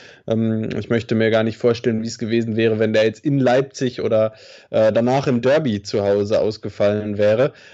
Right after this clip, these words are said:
Äh, demnach <laughs> war das jetzt schon fast ein guter Zeitpunkt, kann man jetzt so im Nachhinein <laughs> nach dem Sieg gegen Mainz ganz locker raushauen. Ähm, gut, dass er wieder dabei ist, ähm,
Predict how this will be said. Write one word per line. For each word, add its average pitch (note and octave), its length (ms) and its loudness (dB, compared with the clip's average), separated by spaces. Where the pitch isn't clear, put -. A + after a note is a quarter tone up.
Äh, A#2+ 260 4
demnach C3+ 440 2
<laughs> - 60 -6
war B2+ 220 2
das C#3 140 0
jetzt C#3 140 -2
schon C#3 140 -2
fast - 240 -2
ein C#3 60 -4
guter D3 300 0
Zeitpunkt, C3+ 760 -2
kann A#2+ 140 -6
man A#2+ 140 -4
jetzt G#2+ 140 -4
so B2 100 2
im A2 100 0
Nachhinein A2+ 540 2
<laughs> - 40 -4
nach C3+ 140 2
dem A#2 260 -2
Sieg A#2 240 -6
gegen A2 240 0
Mainz A2+ 360 0
ganz A#2+ 280 0
locker B2 300 2
raushauen. A2+ 600 0
Ähm, A#2+ 520 2
gut, D#3 160 -4
dass C#3+ 140 2
er C3+ 220 -2
wieder C3+ 220 2
dabei A#2 420 2
ist, C3 380 0
ähm, A#2 400 -4